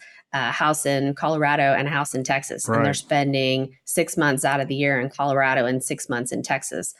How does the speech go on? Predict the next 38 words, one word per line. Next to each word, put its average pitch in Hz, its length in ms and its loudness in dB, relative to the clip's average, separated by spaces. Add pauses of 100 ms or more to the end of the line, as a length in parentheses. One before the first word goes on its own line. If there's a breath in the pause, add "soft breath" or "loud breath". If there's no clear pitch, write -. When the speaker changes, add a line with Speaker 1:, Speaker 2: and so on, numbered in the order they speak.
(400 loud breath)
Speaker 1:
Uh, - 140 -4 (140)
believe 165 280 -4
it 202 40 -4
or 226 80 4
not, 165 360 0
some - 260 -4
of 165 80 -2
the 220 80 0
states 151 440 -4
have, 143 500 -2 (100)
uh, 127 420 -2 (720)
a - 320 -2
specific - 520 -2
statute 156 480 0
that 143 180 -2
says 131 360 0 (360 loud breath)
if 160 220 2
the 160 120 2
employee 156 540 2
works 147 500 0
twenty 151 500 -4
weeks 151 380 0
or 160 80 2
more 156 300 2
in 143 180 2
this 156 180 0
state, 139 540 0 (140)
then 147 560 0 (560)
your 151 300 -2
obligations 143 640 -2
in 131 100 -2
this 127 140 -2
state 139 220 -4
kick - 240 -10
Speaker 2:
Oh, 147 40 0
Speaker 1:
in. 120 100 0
Speaker 2:
wow. 101 320 -2
Speaker 1:
So 190 360 2